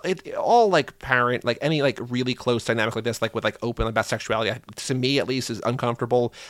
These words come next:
But I feel like the mother-son thing is, like, somehow, it's n-, maybe not as bad as, like, daddy-daughter, but, like, it's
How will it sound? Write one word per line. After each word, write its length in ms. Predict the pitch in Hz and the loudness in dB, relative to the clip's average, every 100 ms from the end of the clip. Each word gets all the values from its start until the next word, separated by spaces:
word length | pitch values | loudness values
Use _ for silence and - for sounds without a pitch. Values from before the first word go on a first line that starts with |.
| - | -6
But 100 | 139 | -4
I 20 | 127 | -2
feel 180 | 170 | 2
like 240 | 165 147 - | 2 2 0
the 340 | 127 120 117 - - _ _ | -4 -4 -6 -10 -20 _ _
mother-son 1000 | 117 120 127 131 127 - - 107 113 123 | -4 -2 0 0 -2 -2 0 0 0 -2
thing 320 | - 131 131 | -2 -2 -2
is, 280 | 127 113 98 | -2 -4 -4
like, 200 | 117 107 _ _ _ _ | -6 -8 _ _ _ _
somehow, 500 | - - 135 139 120 - - _ _ - | -4 -2 2 4 4 0 -18 _ _ 0
it's 320 | 196 196 - - _ - | 2 2 -8 -10 _ -6
n-, 100 | 135 | -4
maybe 300 | 147 147 170 | 0 2 2
not 180 | 180 156 | 4 4
as 140 | 147 - | 4 2
bad 200 | 123 123 | 4 4
as, 140 | 113 | 2
like, 160 | 110 - | -2 0
daddy-daughter, 880 | 113 110 110 104 101 120 165 208 - _ _ _ _ _ _ | 2 2 2 -2 2 4 4 2 -4 _ _ _ _ _ _
but, 160 | - - | 2 4
like, 160 | 135 131 | 2 2
it's 200 | - | -2